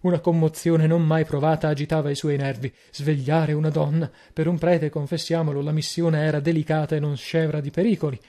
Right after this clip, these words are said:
Bussò leggermente all'uscio del salottino. Nessuna risposta. Bussò una seconda volta. Silenzio.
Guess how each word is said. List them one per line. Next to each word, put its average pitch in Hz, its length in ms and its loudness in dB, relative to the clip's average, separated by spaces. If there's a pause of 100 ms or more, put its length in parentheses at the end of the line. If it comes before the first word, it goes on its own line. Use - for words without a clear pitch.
(520)
Bussò 190 440 -2
leggermente 175 760 0
all'uscio 156 400 0
del 156 160 -2
salottino. 143 640 -4 (540)
Nessuna 151 460 -2
risposta. 131 560 -6 (360)
Bussò 175 480 4
una 185 160 4
seconda 185 400 2
volta. 127 480 -2 (480)
Silenzio. 123 800 -6